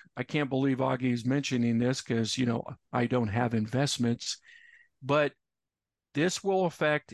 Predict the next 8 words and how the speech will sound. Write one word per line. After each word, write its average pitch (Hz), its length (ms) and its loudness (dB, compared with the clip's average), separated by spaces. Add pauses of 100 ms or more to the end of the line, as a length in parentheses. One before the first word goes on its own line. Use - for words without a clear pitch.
investor 147 560 0
confidence, - 720 -4
which 135 280 0
means 143 720 2 (480)
they 165 260 2
will 147 200 -2
stop 135 520 0
investing, 123 880 0